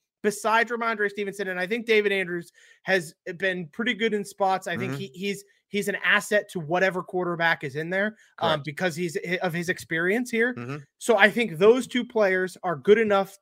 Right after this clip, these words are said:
Speaker 1: to start building around, and then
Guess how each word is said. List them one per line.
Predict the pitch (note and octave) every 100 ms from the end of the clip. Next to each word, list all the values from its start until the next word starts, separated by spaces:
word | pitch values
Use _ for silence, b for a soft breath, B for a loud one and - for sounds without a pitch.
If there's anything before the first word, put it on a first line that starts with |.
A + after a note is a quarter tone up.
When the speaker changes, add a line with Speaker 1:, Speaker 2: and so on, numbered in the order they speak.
| -
Speaker 1:
to | E3+
start | D3+ F#3+ D3 A2+
building | F#3 G3 G3+ A3+
around, | A3+ F3+ D3+ E3 F#3 _ _ _ _ _ F#3
and | G3
then | G3+ G3